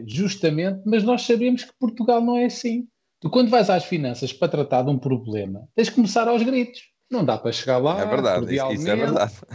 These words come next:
Speaker 2: <laughs>
Speaker 1: Portugal tem regras específicas, por isso é que
Speaker 2: Na
Speaker 1: eu digo.
Speaker 2: segurança social é garantido.
Speaker 1: Pronto, é começar aos gritos, só assim é que resolve. E no futebol é assim, é, "Ah,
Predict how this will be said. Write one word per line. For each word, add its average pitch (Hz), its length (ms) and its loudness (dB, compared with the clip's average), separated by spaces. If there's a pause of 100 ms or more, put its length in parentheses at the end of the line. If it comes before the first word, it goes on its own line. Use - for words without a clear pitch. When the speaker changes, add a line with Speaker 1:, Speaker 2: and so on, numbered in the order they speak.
(100)
Speaker 2:
<laughs> - 320 -14
Speaker 1:
Portugal 330 440 -2
tem 302 200 -2
regras 285 460 -2
específicas, 175 1200 -4
por 202 140 -6
isso 226 160 -2
é 233 60 2
que 226 60 -4
Speaker 2:
Na 240 60 2
Speaker 1:
eu 185 100 2
digo. 123 200 -4
Speaker 2:
segurança 120 420 0
social 113 400 2
é 127 60 2
garantido. 127 520 -2 (360)
Speaker 1:
Pronto, 254 480 2
é 240 100 4
começar 262 400 4
aos 190 160 4
gritos, 180 340 -2
só 175 140 4
assim 226 220 0
é 208 80 -2
que 185 100 -10
resolve. 127 420 0
E 262 40 6
no 320 100 6
futebol 330 400 0
é 320 120 4
assim, 311 380 0
é, - 240 0
"Ah, 381 500 2